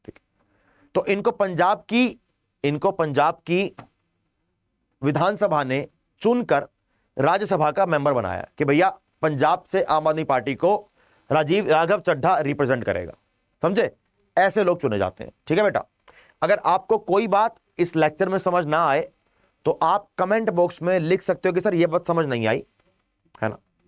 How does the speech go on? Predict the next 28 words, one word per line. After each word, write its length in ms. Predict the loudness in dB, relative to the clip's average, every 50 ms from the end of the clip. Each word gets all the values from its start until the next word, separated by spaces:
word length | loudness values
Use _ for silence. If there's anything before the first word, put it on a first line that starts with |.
| _ _ _ _ _ _ _ _ _ -2
इसको 240 | -2 0 0 0 0
सर 120 | 2 2
एक 80 | 2 0
बार 100 | 0 -2
समझा 240 | -2 -2 -2 -2
दीजिए, 360 | -2 -2 -2 -2 -4 -4 -6 -6 _ _ _ _ _ _ _ _
मैं 120 | -2 -2 -2
आपको 180 | 0 0 -2
कमेंट 380 | -2 0 -2 -2 -2 -2 -2 -2
में 140 | -2 -2 -2 -2
खुद 220 | _ -2 0 2 2
आकर 280 | 2 0 0 -4 -8 -10 _ _ _ _ _ _ _ _ _ _ -2
उस 100 | -2 0
बात 200 | 0 -2 -2 0
को 140 | -2 -2
समझाऊंगा, 480 | -2 -2 -4 -4 -4 -4 -6 -6 -10 -14 -18 _ _ _ -2
राइट। 260 | -2 -2 -2 -6 -12 _ _ _ _ _ _ _ _ _ -2
चलिए, 260 | -2 -2 -2 -6 -14 _ _ _ _ -20 -20 -20 -20 -20 _ _ _ 0
तो 80 | 0
बेटा 180 | 2 2 2 2
आपका 160 | 2 2 0
बेसिक 360 | 2 2 0 0 0 0 0
हो 80 | 0 2
गया 100 | 2 2
राज्यसभा 300 | 2 2 2 2 0 2
के 80 | 2
बारे 200 | 2 2 2 2
में। 140 | 0 -2 -6